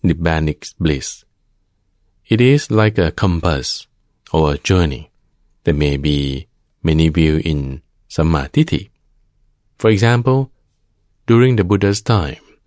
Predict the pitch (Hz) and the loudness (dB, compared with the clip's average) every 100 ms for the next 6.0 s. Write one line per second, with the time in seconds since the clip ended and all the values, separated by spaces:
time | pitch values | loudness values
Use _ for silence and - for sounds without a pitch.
0 | _ _ _ _ _ - 104 120 135 151 | _ _ _ _ _ -6 -2 0 2 4
1 | 156 151 95 78 71 71 _ _ _ _ | 2 2 2 2 -2 -6 _ _ _ _
2 | - 87 85 80 82 - - 78 80 87 | -4 0 0 2 0 -2 -4 -2 0 -2
3 | - _ - 85 - - _ _ _ _ | -6 _ -6 -4 -4 -8 _ _ _ _
4 | _ _ - 82 76 73 69 65 - _ | _ _ -6 -4 0 -2 -2 -6 -10 _
5 | _ _ _ - 90 87 95 85 67 - | _ _ _ -4 -2 0 0 -2 -4 -10